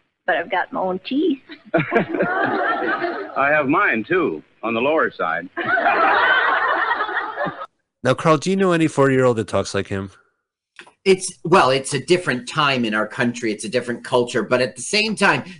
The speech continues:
Speaker 4: these are so scripted.
Speaker 3: Yeah, I know. It's, it reminds me of War of the Roses, iHeartRadio. The,
Speaker 4: Well,
Speaker 3: you
Speaker 4: on
Speaker 3: know,
Speaker 4: that one, we were just given the premise, and then we ad-libbed, you know.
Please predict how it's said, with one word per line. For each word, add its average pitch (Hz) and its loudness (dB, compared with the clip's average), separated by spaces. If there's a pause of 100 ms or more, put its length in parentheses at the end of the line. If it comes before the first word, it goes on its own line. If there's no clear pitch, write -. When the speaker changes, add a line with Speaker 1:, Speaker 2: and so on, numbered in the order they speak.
Speaker 4:
these 320 4
are 269 0
so 277 0
scripted. 226 -2 (600)
Speaker 3:
Yeah, 175 4 (280)
I 127 2
know. 180 4
It's, 127 0
it 147 2
reminds 135 2
me 160 4
of 131 0
War 135 6
of 160 2
the 160 2
Roses, 156 2
iHeartRadio. 123 0 (500)
The, 127 2
Speaker 4:
Well, 180 6
Speaker 3:
you 180 6
Speaker 4:
on 170 6
Speaker 3:
know, 175 2
Speaker 4:
that 220 6
one, 185 2
we 156 2
were 147 -2
just 202 0
given 180 0
the 127 2 (100)
premise, 208 0
and 135 -2
then 135 -4
we 135 -2
ad-libbed, 143 2 (920)
you 120 -2
know. 92 -4